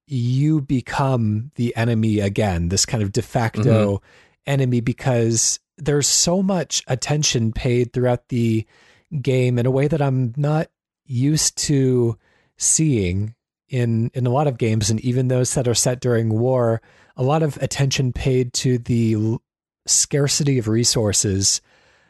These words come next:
Speaker 1: um, not only food, which comes up a lot, but also, like, building resources and stuff like that. Like, people are pretty, like, openly expressing that, like, "We don't know how we're going to get through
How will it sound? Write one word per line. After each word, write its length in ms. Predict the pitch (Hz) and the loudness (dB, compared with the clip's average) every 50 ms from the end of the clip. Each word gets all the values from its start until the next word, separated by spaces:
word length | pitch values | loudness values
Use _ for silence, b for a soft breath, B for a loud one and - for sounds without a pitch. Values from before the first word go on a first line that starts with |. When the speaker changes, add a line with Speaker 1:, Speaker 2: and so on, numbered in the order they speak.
| b b b | b b b
Speaker 1:
um, 380 | - 123 117 104 101 101 113 127 - | -4 -2 0 0 0 -2 -2 -4 -4
not 240 | 117 123 123 127 127 | -2 -2 0 0 0
only 680 | 127 127 123 127 123 120 113 113 110 110 107 113 - _ | 0 0 0 0 2 2 2 2 2 0 0 -2 -6 _
food, 540 | - - - 165 156 156 160 160 156 160 - | -10 -6 -2 0 0 0 0 0 -2 -2 -2
which 180 | 143 127 - | -2 -2 -2
comes 280 | - 143 135 135 131 127 | -2 -2 -2 0 0 -2
up 100 | 127 - | -2 -2
a 40 | 127 | -2
lot, 380 | 123 123 120 117 120 120 - | 0 0 0 0 0 -2 -2
but 100 | - 117 | -4 -2
also, 520 | 113 110 113 - - - 117 113 113 110 107 | 0 0 0 0 0 0 2 2 2 2 2
like, 240 | 101 101 101 - _ | 2 0 -2 -4 _
building 340 | 170 160 156 143 165 151 135 | -4 -4 -2 0 0 0 0
resources 800 | 135 139 135 - - 143 135 131 127 120 - 135 127 120 120 - | 0 0 0 0 0 0 0 0 0 0 0 0 0 0 0 -2
and 120 | 123 117 - | -2 -2 -2
stuff 240 | - 135 120 - | -2 -2 -2 -2
like 160 | 120 107 - - | -4 -6 -4 -4
that. 220 | 120 107 110 117 | -4 -2 -2 -2
Like, 200 | 110 104 - _ | -2 -2 -4 _
people 520 | - - 151 - 151 147 139 135 127 117 - _ _ _ _ | -4 -4 -4 -2 0 0 0 0 0 -2 -4 _ _ _ _
are 540 | - 143 127 123 120 120 117 113 117 117 - _ _ _ - | -4 -2 0 0 2 2 2 2 0 -2 -4 _ _ _ -8
pretty, 400 | - 160 160 165 185 175 156 139 | -4 -2 0 2 2 2 2 2
like, 200 | 123 120 - - - | 2 0 -2 -2 -2
openly 480 | 123 131 - 147 135 127 123 120 113 | -2 0 0 0 0 0 2 2 0
expressing 680 | 110 - - - - 123 117 110 - - 120 110 110 107 | 0 0 -2 -4 -2 -2 0 0 0 0 0 0 0 0
that, 140 | 113 120 123 | 0 0 0
like, 240 | 113 110 110 - - | 0 -2 -2 -2 -2
"We 140 | 117 131 | -2 -2
don't 180 | 139 143 139 139 | 0 -2 -2 -2
know 280 | 123 120 120 117 117 107 | 0 0 2 2 2 0
how 240 | - - 117 110 | 0 0 0 0
we're 160 | 113 113 113 107 | 0 0 0 0
going 240 | - 120 113 110 107 | 0 0 0 0 0
to 80 | - 104 | -2 -2
get 260 | 113 110 110 - - | -2 -2 -2 -4 -6
through 540 | 113 107 110 113 110 107 107 104 101 101 | -4 -2 0 2 2 2 2 2 0 -2